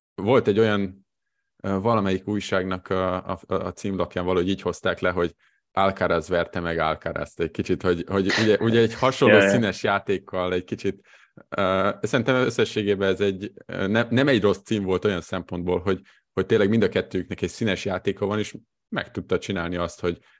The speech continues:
Speaker 1: hogy ezt mo-, azon az adott napon egy kicsit magasabb szinten oda tudta tenni, és kicsit precízebben oda tudta tenni, mint, ö, Alcaraz.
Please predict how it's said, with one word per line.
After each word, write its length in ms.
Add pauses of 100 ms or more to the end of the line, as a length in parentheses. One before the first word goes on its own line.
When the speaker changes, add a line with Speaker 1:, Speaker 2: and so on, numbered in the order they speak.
(160)
Speaker 1:
hogy 360
ezt 220
mo-, 280
azon 280
az 220
adott 320
napon 320
egy 120
kicsit 280
magasabb 460
szinten 360
oda 180
tudta 260
tenni, 180
és 100
kicsit 260
precízebben 640
oda 180
tudta 280
tenni, 380 (340)
mint, 320
ö, 260
Alcaraz. 500